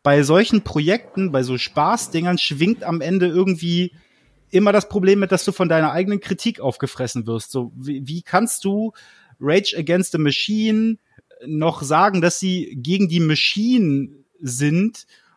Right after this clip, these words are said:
obwohl sie so erfolgreich werden? So, genau das haben sie am Anfang kritisiert. Oder Sido, der halt am Anfang auch immer gegen das System gewettert hat, auf seine eigene Art und Weise,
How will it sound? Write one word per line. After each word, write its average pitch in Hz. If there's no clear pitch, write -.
obwohl 160
sie 180
so 170
erfolgreich 151
werden? 113
So, 117
genau 151
das 170
haben 175
sie 185
am 170
Anfang 185
kritisiert. 175
Oder 139
Sido, 147
der 151
halt 165
am 165
Anfang 175
auch 185
immer 160
gegen 190
das 190
System 233
gewettert 214
hat, 233
auf 127
seine 123
eigene 143
Art 143
und 127
Weise, 165